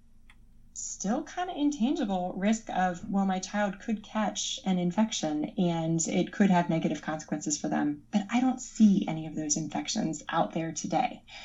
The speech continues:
And I think that's just tough for a parent to weigh. And as a Christian, I think we need to remind ourselves that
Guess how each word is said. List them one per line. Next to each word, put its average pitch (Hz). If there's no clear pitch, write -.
And 214
I 202
think 269
that's 233
just -
tough -
for 170
a 185
parent 170
to -
weigh. 170
And 220
as 214
a 214
Christian, 220
I 175
think 190
we 190
need 185
to 180
remind 170
ourselves 160
that 170